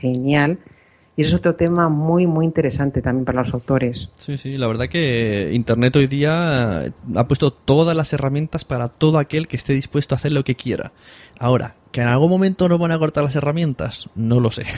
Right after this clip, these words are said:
Speaker 2: <laughs> Pero por ahora
Speaker 1: Bueno,
Speaker 2: podemos hacer de
Speaker 1: con
Speaker 2: todo.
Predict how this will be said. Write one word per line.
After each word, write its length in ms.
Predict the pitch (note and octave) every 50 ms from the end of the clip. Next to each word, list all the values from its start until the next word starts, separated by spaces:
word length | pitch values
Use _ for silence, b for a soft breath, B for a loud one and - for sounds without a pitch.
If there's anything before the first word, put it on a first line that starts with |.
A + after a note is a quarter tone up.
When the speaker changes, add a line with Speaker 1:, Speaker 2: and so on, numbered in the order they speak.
| - -
Speaker 2:
<laughs> 220 | - - - -
Pero 140 | - D3 C3
por 200 | - - B2+ A#2
ahora 320 | A#2+ C#3+ D#3 F3 F#3+ - - B B B B B -
Speaker 1:
Bueno, 400 | F#3+ F#3+ F#3+ F#3 D#3+ C#3 B2+ A#2+ A#2 - - -
Speaker 2:
podemos 240 | - D3 E3 E3 C#3+
hacer 160 | - - C#3
de 80 | C3 B2+
Speaker 1:
con 160 | F3 F3 F3
Speaker 2:
todo. 240 | E3+ D#3+ D2 -